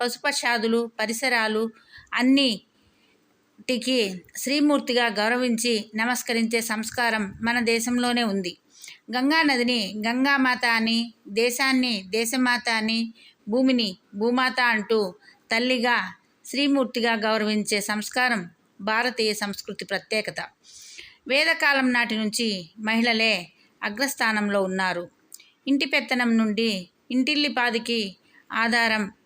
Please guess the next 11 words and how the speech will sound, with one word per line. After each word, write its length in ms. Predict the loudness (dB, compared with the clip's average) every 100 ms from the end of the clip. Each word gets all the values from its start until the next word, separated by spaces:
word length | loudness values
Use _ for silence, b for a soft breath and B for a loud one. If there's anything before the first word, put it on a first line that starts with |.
| _ -6
ఆమె. 300 | -2 -2 -4 -8 _ _ b b b
అన్ని 220 | 0 2 4
విషయాలలో 840 | 2 2 2 2 2 2 0 -4 -6
ఆమె 220 | -2 0 2
మాటే 360 | 0 0 0
వేదం. 340 | 0 0 -2 -8 _ _ B B B
ఆనాడు 380 | 0 2 4 2
పురుషులతో 560 | 0 -2 0 -2 0 0
సమానంగా 840 | 0 0 0 2 2 2 0 -4 -8
చదువుకున్నవారు 1080 | -4 -2 -2 0 0 2 2 2 0 -2 -4
ఆడవారే, 540 | -4 -2 0 0 -2